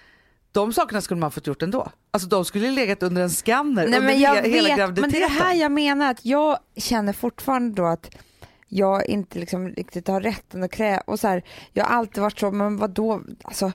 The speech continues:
Speaker 2: kräva kejsar, ska jag kräva det där? Ska jag, det, det där?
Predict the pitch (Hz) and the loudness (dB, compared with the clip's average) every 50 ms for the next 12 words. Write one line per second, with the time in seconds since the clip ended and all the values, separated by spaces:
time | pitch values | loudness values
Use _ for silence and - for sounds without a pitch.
0 | - - - - - _ _ - - 240 233 220 214 208 185 - - - 190 269 | -6 -14 -20 -20 -20 _ _ -8 -4 -2 -2 0 -2 -4 -4 -4 -4 -2 -2 -2
1 | 269 202 - - - 185 190 196 208 - - 247 233 214 - - 247 247 233 254 | -4 -6 -10 -6 -6 -6 -6 -6 -10 -6 -4 -4 -4 -4 -6 -4 -4 -2 0 0
2 | 269 269 202 185 _ - 185 185 226 254 269 269 247 208 214 - - 233 214 220 | 0 -2 -2 -4 _ -2 0 0 2 2 2 2 0 0 -2 -2 -2 -4 -4 -2
3 | 226 - 226 - - 247 226 226 233 214 - - 202 220 247 254 247 233 | -6 -6 -2 -2 -2 -2 0 -2 -4 -4 -2 -2 0 2 2 2 0 0